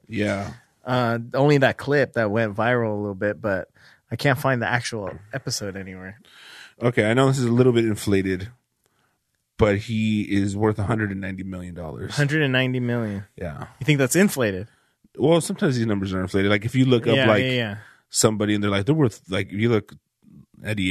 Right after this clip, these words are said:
Speaker 1: Ift or something,
Speaker 2: Yeah,
Speaker 1: you'd
Speaker 2: I'll
Speaker 1: be
Speaker 2: say
Speaker 1: like,
Speaker 2: he's worth a couple million
Speaker 1: Yeah,
Speaker 2: or
Speaker 1: yeah,
Speaker 2: some
Speaker 1: yeah,
Speaker 2: shit.
Speaker 1: yeah.
Speaker 2: Yeah.
Speaker 1: <laughs> So, um, yeah, Gordon Ramsay's worth an estimated, he's fifty-two years old, one hundred and ninety, he, he runs fourteen restaurants.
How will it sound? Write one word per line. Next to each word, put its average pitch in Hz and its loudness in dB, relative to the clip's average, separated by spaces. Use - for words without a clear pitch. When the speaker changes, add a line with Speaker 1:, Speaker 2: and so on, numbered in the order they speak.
Speaker 1:
Ift 92 -8
or 90 -6
something, 90 -6
Speaker 2:
Yeah, 123 -2
Speaker 1:
you'd 110 -2
Speaker 2:
I'll 104 -4
Speaker 1:
be 95 -2
Speaker 2:
say 92 0
Speaker 1:
like, 120 2
Speaker 2:
he's 117 -6
worth 117 -4
a - -20
couple 113 -4
million 110 0
Speaker 1:
Yeah, 98 2
Speaker 2:
or 95 0
Speaker 1:
yeah, 101 2
Speaker 2:
some 90 -2
Speaker 1:
yeah, 92 -6
Speaker 2:
shit. 92 -8
Speaker 1:
yeah. 123 -10
Speaker 2:
Yeah. 95 -8
Speaker 1:
<laughs> - -12
So, 117 4
um, 123 2
yeah, 123 4
Gordon 143 2
Ramsay's 151 0
worth 113 2
an 101 2
estimated, 107 -2
he's 110 -8
fifty-two 143 -2
years 135 2
old, 113 0
one 110 0
hundred 123 0
and 110 -4
ninety, 101 -2
he, 98 -6
he 101 -2
runs 104 -2
fourteen 117 -4
restaurants. 101 -6